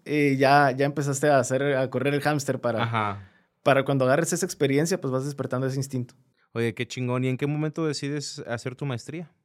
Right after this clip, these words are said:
Speaker 1: Precisamente en uno de los últimos, bueno, no fue de los últimos, bueno, de los últimos proyectos que me tocó en obra, en esa empresa,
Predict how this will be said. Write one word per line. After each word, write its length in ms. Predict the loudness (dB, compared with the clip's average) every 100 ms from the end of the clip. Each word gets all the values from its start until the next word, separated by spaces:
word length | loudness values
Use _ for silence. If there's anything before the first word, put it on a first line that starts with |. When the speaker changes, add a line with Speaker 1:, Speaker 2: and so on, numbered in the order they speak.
| _
Speaker 1:
Precisamente 760 | -4 -2 0 0 0 -2 -2
en 140 | -2
uno 180 | -2 0
de 80 | 0
los 180 | 0 -4
últimos, 520 | -6 -2 0 -2 -4
bueno, 180 | -2 -2
no 100 | -2
fue 120 | -2 -2
de 20 |
los 140 | -2
últimos, 260 | -6 -10 -2
bueno, 180 | 0 2
de 80 | 0
los 120 | 0
últimos 240 | -2 -2
proyectos 300 | 0 0 0
que 60 | -2
me 60 | -2
tocó 180 | -2
en 80 | 0
obra, 200 | 2 0
en 60 | -2
esa 140 | -2
empresa, 320 | -2 -2 -4